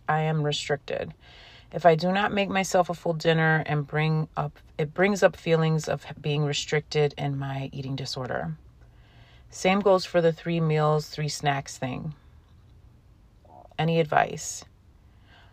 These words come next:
All right, so the issue here is really just habitual eating. It's hab-, it's habit. You've lived your life for so many years eating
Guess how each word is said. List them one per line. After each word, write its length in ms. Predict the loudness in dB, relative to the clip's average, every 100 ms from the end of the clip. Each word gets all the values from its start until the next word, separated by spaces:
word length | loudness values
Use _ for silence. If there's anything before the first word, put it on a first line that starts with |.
| -20 -20 _ _ _ _ _ _ _ _ _
All 160 | -2 0
right, 220 | -2 -6
so 420 | -10 2 4 4
the 240 | 4 4 6 4
issue 360 | 2 2 0
here 600 | -2 0 6 8 8 6 2
is 600 | 2 4 4 2 -2 -10 -14 -14 2
really 400 | 4 4 4 0
just 320 | -2 -4 -2
habitual 640 | 0 0 -2 -2 0 0 0
eating. 380 | -6 -8 -8 -4
It's 200 | -4 -2
hab-, 280 | 2 2 0 -6
it's 180 | -4 -2
habit. 480 | 6 6 6 2 -2 -14 -20 -20 -20 -20 -20 -18
You've 240 | -6 -4 2
lived 300 | 2 2 6
your 160 | 6
life 480 | 8 10 10 10 6
for 500 | 0 0 2 4 4
so 280 | 0 0 0
many 280 | 2 2 0
years 540 | 2 2 4 2 0
eating 540 | -4 -2 0 0 -2